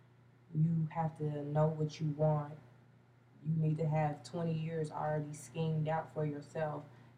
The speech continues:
And that's when you then incorporate somebody else into your plan. But if you're a lost soul out here, I don't have nothing to say for you, but you need to pray if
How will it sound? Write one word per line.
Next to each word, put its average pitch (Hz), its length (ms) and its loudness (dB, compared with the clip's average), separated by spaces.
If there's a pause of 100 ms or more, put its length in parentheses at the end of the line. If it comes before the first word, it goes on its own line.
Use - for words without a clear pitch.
(220)
And 156 360 4
that's 165 380 -2
when 156 240 2
you 151 320 4 (180)
then 175 360 0
incorporate 151 680 0
somebody 143 420 -2
else - 200 -8
into 151 280 -6
your 147 120 -10
plan. 156 240 -10 (960)
But 151 120 4
if 151 160 0
you're 180 140 0
a 180 80 2
lost 160 320 0
soul 175 320 -2
out 147 220 -4
here, 147 360 -4 (640)
I 165 80 8
don't 165 140 4
have 151 160 4
nothing 151 300 2
to - 80 -10
say 160 320 -4
for 127 160 -6
you, 147 120 -6 (240)
but 151 240 -2 (560)
you 165 120 2
need 156 180 2
to - 80 -10
pray 156 280 -4 (1300)
if 160 220 -2